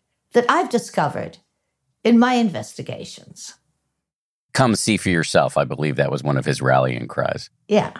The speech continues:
Speaker 2: You invoked the Buddha when you described Vedana as the king or queen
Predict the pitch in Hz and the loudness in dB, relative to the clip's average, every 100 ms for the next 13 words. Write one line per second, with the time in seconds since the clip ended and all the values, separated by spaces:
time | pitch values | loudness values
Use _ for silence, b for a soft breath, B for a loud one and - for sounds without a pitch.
0 | - _ _ _ _ _ _ 95 104 95 | -18 _ _ _ _ _ _ 4 4 6
1 | 135 151 113 92 120 104 87 - 87 85 | 4 4 0 2 2 4 2 0 -2 -2
2 | 78 73 - 107 95 90 73 67 92 98 | -4 -6 0 4 4 4 -2 0 2 2
3 | 87 73 71 69 71 - _ _ 78 73 | 2 0 0 0 -2 -6 _ _ 4 6
4 | 73 73 69 - - _ _ _ _ _ | 4 4 0 -8 -14 _ _ _ _ _
5 | 85 - - 123 107 87 73 - 104 98 | -2 0 2 4 4 2 -2 -2 0 2
6 | 87 80 73 65 | 2 0 -2 -6